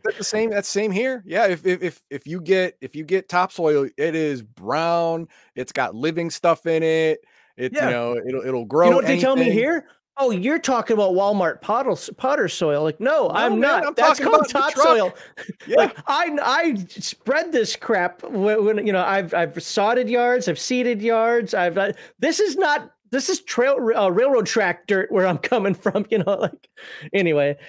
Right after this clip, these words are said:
Speaker 2: Yeah, um, and it's funny because it's really soft when it's wet. It's, like, quicksandy. And then as soon as it dries, like, ten seconds later, once the sun hits it,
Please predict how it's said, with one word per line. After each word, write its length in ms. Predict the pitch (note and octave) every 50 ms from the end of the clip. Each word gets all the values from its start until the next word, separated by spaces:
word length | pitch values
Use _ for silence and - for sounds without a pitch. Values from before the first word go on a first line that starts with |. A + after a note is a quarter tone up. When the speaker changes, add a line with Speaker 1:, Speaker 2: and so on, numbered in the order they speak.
| - - - _
Speaker 2:
Yeah, 340 | G3+ G#3 G#3 G3+ G3 G3 F#3+
um, 100 | F3+ F3+
and 120 | B3 A3 G#3+
it's 140 | G3+ -
funny 300 | - - B3 D4 F4 E4
because 360 | A3+ G3 F#3 - G#3 F#3+ D#3+ F#3
it's 160 | E3 - -
really 500 | D#3 D#3+ D#3 F3+ G#3 A#3+ B3+ C#4 C4 A3
soft 600 | - - - B3+ B3+ C4+ C4 A3+ F3 - - - - -
when 160 | C4 G3 G3
it's 180 | G3 F3+ - -
wet. 320 | D#3+ E3+ F3+ G#3+ B3+ - _ _ _ G#3+
It's, 160 | F3+ - -
like, 200 | G3 E3+ - -
quicksandy. 760 | - - D#3+ B3 - - - G#3 F3 D#3 D3 C#3 C3+ A#2+ - _ _ _ _ _ _ _ _ _ _ _
And 220 | - G3+ G3+ F#3+ E3
then 200 | G3+ G3 G3 F#3
as 100 | E3 -
soon 200 | - - - D4
as 100 | B3+ B3
it 100 | A3+ E3
dries, 380 | - A3 G#3+ G3 E3 D3+ -
like, 180 | F3 D3+ - -
ten 200 | - A3+ A3+ G#3+
seconds 380 | - A#3+ A3+ - A3 G3+ -
later, 220 | G3+ G3+ F#3+ F3+ E3
once 140 | D#3+ C#3+ -
the 60 | D3+
sun 200 | - - F3+ F#3
hits 200 | F#3 A3 A3 A3
it, 120 | B3 B3